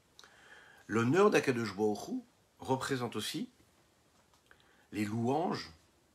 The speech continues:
les glorifications que nous pouvons faire à Dieu. Et comment est-ce que nous, nous percevons la présence de Dieu ici-bas sur terre ?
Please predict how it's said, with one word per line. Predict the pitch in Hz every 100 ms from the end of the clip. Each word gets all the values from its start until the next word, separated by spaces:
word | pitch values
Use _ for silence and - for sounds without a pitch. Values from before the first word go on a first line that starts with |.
| _ -
les | 73 82
glorifications | 107 101 90 107 90 -
que | -
nous | 87
pouvons | 73 78 80
faire | 78 - 143 151 -
à | 80
Dieu. | 78 78 104 233 - _ _ - _ _ 90
Et | 85
comment | - 151
est-ce | 139
que | -
nous, | 90 95 139 135
nous | 120
percevons | 107 123 - - 117 123
la | 92
présence | 107 92 82
de | 85
Dieu | 82 90
ici-bas | - 76
sur | -
terre ? | - 160